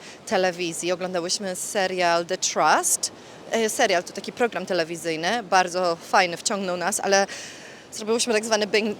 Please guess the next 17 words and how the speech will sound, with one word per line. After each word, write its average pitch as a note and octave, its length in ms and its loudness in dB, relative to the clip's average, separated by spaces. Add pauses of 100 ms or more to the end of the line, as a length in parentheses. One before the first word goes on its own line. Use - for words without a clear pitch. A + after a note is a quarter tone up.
binge A#3 260 2
watching F#3+ 400 4
i F#3 60 2
obejrzałyśmy G3 580 0
cały G3 260 2
sezon, F3+ 500 0
e, E3+ 240 0
podczas - 320 -6
jednego F#3+ 280 -2
posiedzenia, F#3 500 -4
więc E3 140 -8
skończyłyśmy F3 420 -6
o F3 40 -2
trzeciej F3 280 -6
trzydzieści, F3 540 -4
więc E3 200 -10
niestety F#3 440 0